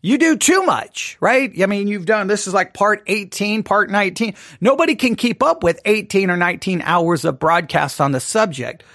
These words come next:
So I, I'm always debating with myself, like, how much is too much? But I also know if I just say, "Hey, guys, for the next seven weeks, we're gonna study temptation.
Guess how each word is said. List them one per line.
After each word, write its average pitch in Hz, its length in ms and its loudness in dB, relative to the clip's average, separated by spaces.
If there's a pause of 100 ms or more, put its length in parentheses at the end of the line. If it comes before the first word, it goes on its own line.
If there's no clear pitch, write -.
(240)
So 233 360 0
I, 185 200 -2
I'm 226 160 0
always 294 320 4
debating 220 520 0
with 165 160 -4
myself, 139 360 -6
like, 143 240 -4 (160)
how 226 320 2
much 285 640 0
is - 260 0
too 320 240 0
much? - 540 -2 (400)
But 220 100 2
I 202 180 2
also 262 480 2
know 135 440 0 (160)
if 170 140 0
I 175 100 2
just 185 240 0
say, 165 120 0
"Hey, 139 180 -4
guys, 151 560 -4 (400)
for - 120 -4
the 139 120 -2
next 151 320 -2
seven 160 320 0
weeks, 202 420 -6 (220)
we're 143 80 -4
gonna 143 160 -6
study 139 320 -4
temptation. 139 720 -10